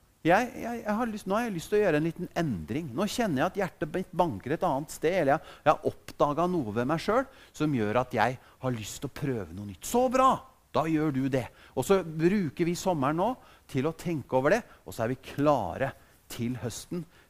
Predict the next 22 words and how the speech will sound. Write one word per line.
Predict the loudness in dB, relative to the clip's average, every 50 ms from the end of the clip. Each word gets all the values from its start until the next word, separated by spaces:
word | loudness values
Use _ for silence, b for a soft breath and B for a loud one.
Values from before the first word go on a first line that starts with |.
| b -6
til | -4 -2 0
å | 2
være | 2 2 2 0
med | 0 -2 -2 -2 -2 -2 -2
og | -4 -6 -6 -4
bygge | -6 -6 -4 -6 -8 -6 -6 -8
Guds | -8 -8 -8 -8 -8
rike | -8 -8 -8 -10 -12 -12 b b b
og | b -12 -10 -6
tjene | -2 -2 -2 0 -2 -2 -4 -4
Gud. | -6 -6 -8 -10 -14 -18 _ _ b b b b
Og | b -6 -2 0 2
husk | 2 2 0 -4 -10 -14 -18 -10
på | -2 2 4 4 4 2 0 0
det | 2 2 2 2 0 B B B B B
Martin | 0 0 -2 -2 -6 -4 -4 -2 -2
Luther | -4 -4 -6 -8 -10
King | -8 -6 -4 -4 -4 -4 -4
minnet | -4 -4 -4 -6 -6 -8
oss | -8 -10 -10
på | -8 -4 -4 -4 -4 -6
om. | -10